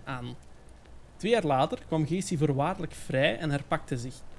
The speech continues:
In zijn vrije tijd trok hij zijn clownskostuum aan als, en was hij Pogo.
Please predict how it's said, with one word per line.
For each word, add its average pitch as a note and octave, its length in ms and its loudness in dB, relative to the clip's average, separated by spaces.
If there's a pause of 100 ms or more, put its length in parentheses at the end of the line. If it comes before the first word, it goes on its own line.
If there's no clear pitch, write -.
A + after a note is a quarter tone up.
(120)
In D3+ 100 -4
zijn C#3 140 4
vrije F3 280 2
tijd F#3+ 240 0
trok D#3+ 220 -2
hij C#3 160 2
zijn B2+ 220 -4
clownskostuum F3 920 0
aan D3+ 280 0
als, C#3 260 0
en C#3+ 120 0
was C#3 220 0
hij B2+ 120 -2 (200)
Pogo. C#3+ 480 2